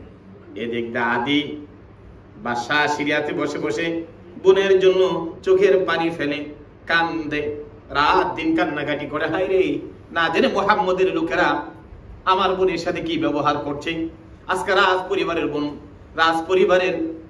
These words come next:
আমার বোন আজকে মুসলমানের হাতে, মু-, মুহাম্মদ সাল্লাল্লাহু আলাইহি সাল্লামের হাতে আজকে বন্দী, না জেনে আমার বোনের কি করুণ অবস্থা হচ্ছে।" ভাই বোন তো গভীরভাবে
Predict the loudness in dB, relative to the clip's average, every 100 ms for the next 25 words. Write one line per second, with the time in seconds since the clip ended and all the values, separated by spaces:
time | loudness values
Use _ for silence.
0 | -12 -4 0 0 -2 -4 -6 -6 -6 -6
1 | -4 0 0 0 -4 -4 -6 -8 -8 -14
2 | -14 -8 -4 -2 0 -2 -4 -4 -2 0
3 | 2 2 2 0 -2 -4 -4 -4 -6 -10
4 | -18 -20 -18 -6 -4 0 0 -2 -4 -4
5 | -2 0 0 0 -4 -8 0 2 4 2
6 | 2 0 0 -4 -4 -6 -8 -6 -4 -4
7 | -4 -6 -4 -4 -4 -6 -4 -4 -2 0
8 | -2 -2 -10 -20 -20 -20 -20 -20 -20 -20
9 | -20 -20 -20 -20 -20 -18 -4 0 2 4
10 | 4 2